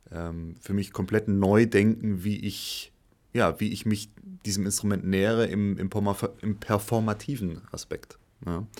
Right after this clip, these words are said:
Und das war, das war total interessant, weil ich hab mich dadurch eigentlich sehr,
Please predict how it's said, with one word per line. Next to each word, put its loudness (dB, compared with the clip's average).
Und -4
das 4
war, 6
das 2
war 8
total 4
interessant, 4
weil 6
ich -2
hab 0
mich 0
dadurch 4
eigentlich 0
sehr, 4